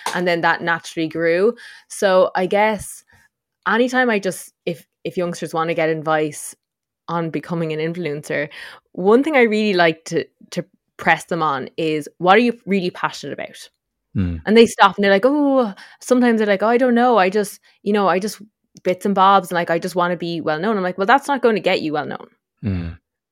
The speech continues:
Speaker 1: Like, what are you really passionate about? And I don't care if it's something as, you know, something like you're really good at collecting coupons and saving money.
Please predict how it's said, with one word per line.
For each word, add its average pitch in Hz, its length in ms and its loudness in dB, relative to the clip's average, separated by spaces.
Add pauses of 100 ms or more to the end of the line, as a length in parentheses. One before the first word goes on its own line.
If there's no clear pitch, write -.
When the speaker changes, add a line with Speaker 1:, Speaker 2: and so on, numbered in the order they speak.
(140)
Speaker 1:
Like, 185 120 -2
what 208 200 4
are 277 40 4
you 240 160 2
really 190 320 0
passionate 170 400 -4
about? 139 320 -4
And 185 180 -2 (180)
I 208 120 4
don't 233 160 4
care 208 240 -2
if 180 80 -10
it's 165 180 -12
something 175 460 -6
as, 160 400 -4 (400)
you 175 120 -6
know, 165 460 -2 (320)
something 208 320 -2
like 190 380 -2
you're 180 260 -2
really 180 260 -2
good 175 160 0
at 170 100 -4
collecting 160 440 -6
coupons 147 560 -6
and - 160 -14
saving 160 300 -6
money. 160 340 -10